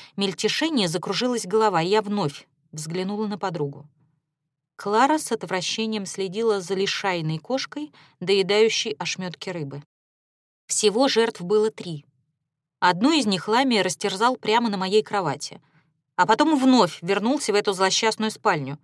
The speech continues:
«К чему ты клонишь, Рич?» Вопросы Ричарда заставили мой разум интенсивно соображать. Он посадил зерно, а копошащиеся в голове думы взрастили из него цветок ответа. «Проклятье! Демон что-то искал!» —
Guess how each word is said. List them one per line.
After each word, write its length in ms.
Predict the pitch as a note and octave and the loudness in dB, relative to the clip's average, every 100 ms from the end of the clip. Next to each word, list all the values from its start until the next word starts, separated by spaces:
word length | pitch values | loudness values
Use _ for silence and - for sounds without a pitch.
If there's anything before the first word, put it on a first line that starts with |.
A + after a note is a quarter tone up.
| _ | _
«К 100 | - | -10
чему 220 | - G#3+ C4+ | -2 0 2
ты 120 | D#4+ | 0
клонишь, 420 | C#4 G#3+ C#3+ D3 | 0 0 0 -4
Рич?» 380 | G#3+ F3+ - - _ _ _ _ _ _ - | -4 -6 -10 -18 _ _ _ _ _ _ -6
Вопросы 600 | E3+ F#3 A#3 B3 - G3+ | -4 -2 -2 -4 -2 -2
Ричарда 560 | G#3+ C#4 - D#3 D3+ | -2 -4 -4 -4 -4
заставили 560 | D#3 E3+ - C4+ C#4 A#3 | -2 -4 -2 0 2 0
мой 220 | G#3+ G#3 | 0 0
разум 420 | G#3 B3+ G#3 A#3+ - | 2 2 2 -2 -2
интенсивно 760 | G#3+ G#3 G#3 F#3+ - C#4 C4 B3 | -6 -4 -6 -4 -4 -4 -4 -4
соображать. 840 | - B3 B3 B3+ - C#3 - - _ _ _ _ _ _ - | -4 -4 -2 -2 -2 -6 -6 -16 _ _ _ _ _ _ -8
Он 160 | G3+ | -4
посадил 460 | A3 G#3+ A3 A3 A#3 | -2 2 2 4 0
зерно, 580 | G3+ B3 B3+ G3+ C3 - | 0 -2 0 -2 -4 -2
а 320 | D#3+ D3+ C#3+ - - | -2 -2 -4 -8 -12
копошащиеся 1000 | F#3 G3+ F#3+ - F#3+ D3 - D3 D3 | -10 -8 -8 -6 -6 -6 -6 -8 -8
в 60 | D#3 | -10
голове 320 | F3 F#3 F3+ | -6 -6 -4
думы 420 | F3 C#4 C#4+ F3 D#3 _ _ _ _ - | -4 -4 -4 -6 -8 _ _ _ _ -14
взрастили 640 | D#3 F3+ F#3 - C#4 C#4 | -8 -6 -6 -6 -6 -6
из 240 | - G3+ F#3+ | -6 -8 -8
него 240 | F#3+ A3+ | -8 -8
цветок 480 | - G3 G3 G#3+ G#3+ | -8 -10 -6 -6 -6
ответа. 560 | G#3 G3 E3+ C#3 C#3+ C#3+ _ _ _ _ _ _ - | -10 -8 -8 -8 -14 -16 _ _ _ _ _ _ 2
«Проклятье! 720 | G#3+ - C4 C4 F#3+ - F3 | 2 4 6 6 6 2 2
Демон 320 | F#3 C#4 C#4 | 4 6 6
что-то 380 | C#4 D4 D4 D4+ | 4 4 4 4
искал!» — 560 | D4+ - C4 D#3 C3 | 2 2 6 6 4